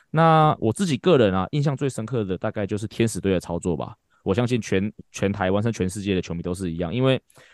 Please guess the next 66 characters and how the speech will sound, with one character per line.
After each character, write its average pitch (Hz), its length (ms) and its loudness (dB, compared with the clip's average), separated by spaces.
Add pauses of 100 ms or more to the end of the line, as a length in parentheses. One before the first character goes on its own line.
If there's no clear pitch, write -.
(260)
其 135 160 -2
实 135 60 -4
之 175 120 -2
前 160 80 6
一 117 60 -4
直 127 40 -4
在 143 100 4
讨 85 200 -8
论 104 160 0
的 90 80 -4
嘛， 73 160 -12
就 - 100 -12
是 120 140 -6
要 117 100 2
不 107 60 -4
要 113 80 4
卖 113 160 0
大 98 160 0
谷 78 160 -10
翔 76 180 -10
平 - 200 -10
嘛。 64 180 -12 (460)
那 117 160 2
结 123 120 -2
果 120 120 2
也 98 60 2
在 117 80 2
这 135 100 -2
个 113 100 -4
时 101 140 -6
候， 107 80 -4
其 101 160 -6
实 98 80 -4
天 117 160 -2
使 104 80 -6
队 104 80 0
蛮 90 180 -4
争 95 180 -4
气 90 220 -4
的， 85 100 -4
拉 98 200 0
出 - 140 -6
了 104 40 0
一 98 40 0
波 104 180 0
连 87 180 -4
胜 90 260 -4
嘛。 - 140 -16 (440)
那 95 420 2
所 110 180 2
以 101 80 4
也 90 80 0
让 107 140 0
天 - 120 -6
使 98 120 -4
队 98 160 -2
就 104 100 -4
心 139 260 -4
一 151 80 4
横， 98 140 0 (1120)
不 - 80 -6
交 160 180 4
易 160 60 2
大 151 180 4
谷 85 220 -6
了， 78 80 -10